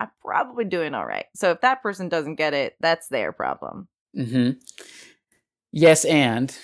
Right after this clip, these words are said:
Speaker 2: you're still,
Speaker 1: <sighs>
Speaker 2: you're still basing your, that, you're still basing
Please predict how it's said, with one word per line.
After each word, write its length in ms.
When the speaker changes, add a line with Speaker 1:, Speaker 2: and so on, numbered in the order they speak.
Speaker 2:
you're 160
still, 440
Speaker 1:
<sighs> 480
Speaker 2:
you're 140
still 220
basing 520
your, 400
that, 300
you're 180
still 200
basing 580